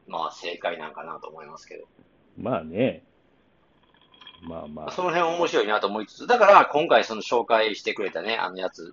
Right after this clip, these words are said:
Speaker 1: だから時間、時間、タイムをだから、
Speaker 2: うん。
Speaker 1: だ-、タイ-、タイムをタイトルに持ってきてるだけじゃないですか。
Speaker 2: はいはい。
Speaker 1: まあある意味だからそれも潔いというか。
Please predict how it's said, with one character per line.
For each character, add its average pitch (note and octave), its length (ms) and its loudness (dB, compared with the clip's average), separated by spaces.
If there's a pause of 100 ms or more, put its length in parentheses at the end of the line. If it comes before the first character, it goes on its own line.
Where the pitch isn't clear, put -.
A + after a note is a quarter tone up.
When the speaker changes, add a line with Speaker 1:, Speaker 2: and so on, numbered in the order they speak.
Speaker 1:
だ B2+ 100 0
か A2 60 2
ら G#2+ 40 -6
時 D3 120 -2
間、 D3+ 340 8
時 C#3 180 -12
間、 D3+ 280 8
タ F3+ 140 6
イ D#3 60 2
ム F#2+ 180 -4
を F2+ 60 -4
だ F#2+ 120 2
か F2 100 -4
ら、 D2 240 -4 (280)
Speaker 2:
う D3+ 60 -2
ん。 F#2 460 2
Speaker 1:
だ-、 A#2+ 140 -4 (160)
タ E3+ 160 6
イ-、 D3+ 80 4 (100)
タ E3+ 120 6
イ C#3 80 4
ム G#2 80 -2
を G2+ 60 -2
タ B2+ 160 4
イ A2+ 60 4
ト G2+ 60 -2
ル F2+ 60 -6
に F2 60 -12
持 E2+ 100 -12
っ - 40 -18
て G#2 100 -6
き F2+ 60 -10
て G#2+ 80 -6
る F#2+ 80 -4
だ A2 120 2
け A2 100 -2
じ F2 60 -8
ゃ D2+ 40 -8
な C#2+ 80 -10
い D2 40 -14
で D2 60 -18
す - 100 -20
か。 - 260 -2
Speaker 2:
は C3+ 160 6
い G2+ 140 2
は F#2 160 -6
い。 E2+ 60 -16 (1000)
Speaker 1:
ま D#3 160 4
あ D3+ 40 10
あ E3 40 10
る G3 80 4
意 F#3 60 0
味 A#2+ 80 -2
だ A2 120 2
か G2 100 2
ら F2 80 0
そ - 140 -10
れ A#2 100 -4
も F#2+ 180 -10
潔 A2+ 460 -4
い E2+ 60 -18
と - 80 -16
い D#2+ 120 -10
う D#2 40 -16
か。 C#2+ 380 -6